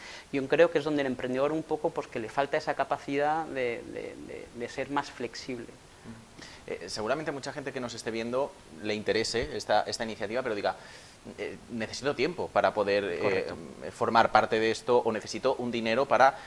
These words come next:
Speaker 2: dejarme a lo mejor un tiempo y poder formar parte de esto". Supongo que es algo habitual también en la, en la gente, ¿no?
Speaker 1: Es algo habitual y por eso nosotros, eh, por parte de Demium, tenemos que pedirles a lo empre-, a los emprendedores, lamentablemente, la palabra ahora se dice full life, ¿no? Es decir, necesitamos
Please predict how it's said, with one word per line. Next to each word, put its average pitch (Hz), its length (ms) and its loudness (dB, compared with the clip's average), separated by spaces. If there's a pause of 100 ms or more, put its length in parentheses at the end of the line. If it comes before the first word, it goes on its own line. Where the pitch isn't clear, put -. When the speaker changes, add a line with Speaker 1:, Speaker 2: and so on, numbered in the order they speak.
(120)
Speaker 2:
dejarme 101 480 4
a - 20 6
lo 113 60 4
mejor 113 220 2
un 113 160 0
tiempo 117 580 4
y 127 80 4
poder 101 260 2
formar 110 340 4
parte 104 260 2
de 104 60 2
esto". 120 220 0
Supongo 107 300 0
que 131 80 0
es - 100 -2
algo 123 260 8
habitual 104 440 6
también 95 260 0
en 92 80 -2
la, 92 140 2
en 101 120 -6
la 87 80 2
gente, 82 380 -8
¿no? 120 60 -8
Speaker 1:
Es 143 200 2
algo 165 180 10
habitual 156 520 6
y 143 60 -2
por 123 140 2
eso 120 140 -4
nosotros, 143 520 -2
eh, 120 300 0
por 104 140 -2
parte 131 300 0
de 135 80 0
Demium, 139 440 -2
tenemos 127 420 -2
que - 120 -2
pedirles 139 520 0
a 135 40 -6
lo 131 100 -2
empre-, 120 220 -4
a 127 100 -2
los 127 180 -4
emprendedores, 131 680 -2
lamentablemente, 127 840 -2
la 123 180 -2
palabra 120 360 2
ahora 123 200 4
se 131 100 -4
dice 127 200 -6
full 139 480 -2
life, 123 420 4
¿no? 131 180 -6
Es 127 80 -6
decir, 117 260 -4
necesitamos 139 840 0